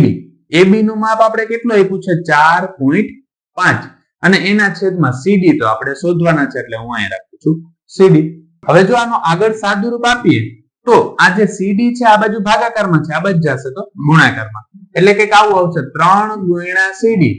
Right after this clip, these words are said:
એના છેદમાં એક લખો કે ના લખો, હાલે. બરાબર શું આપ્યું છે? ચાર પોઇન્ટ પાંચ. તો ત્રણ આ બાજુ ગુણાકારમાં છે, આ બાજુ આવે તો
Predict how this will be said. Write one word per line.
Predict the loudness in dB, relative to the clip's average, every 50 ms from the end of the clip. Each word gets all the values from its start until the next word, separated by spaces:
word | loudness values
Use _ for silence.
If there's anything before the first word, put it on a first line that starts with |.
| -10 _ _ _ _ _ _ _ _ -4 -2
એના | 0 2 0 0 -2
છેદમાં | -4 -6 -6 -4 -2 -4 -2 -2 -4 -4
એક | -4 -2 -2 0
લખો | 0 -2 -2 -4 -6 -6
કે | -6 -4 -2 -2
ના | 0 0 0
લખો, | -2 -2 -2 0 2
હાલે. | 2 0 0 -2 -4 -4
બરાબર | -4 0 0 0 0 -2 -4 -8 -6 -2
શું | -2 0 0
આપ્યું | 0 -2 -4 -6 -6 -6
છે? | -8 -8 -4 0
ચાર | 4 4 6 6 4 2 0 -4 -10
પોઇન્ટ | -6 -2 -2 -2 -2 -4 _ _ _ _ _ _ -6
પાંચ. | -4 -4 -4 -4 -8 -18 _ _ _ _ _ _ _ -8
તો | -8 -4 0
ત્રણ | 2 4 4 4 2 0
આ | -2 -2 -2
બાજુ | -2 -2 -2 -2 -2
ગુણાકારમાં | -2 -2 -4 -2 -2 -2 -2 0 -2 -4 -6 -6
છે, | -6 -6
આ | -4 -4
બાજુ | -4 -2 0 0 0 0
આવે | -2 -6 -8 -8
તો | -8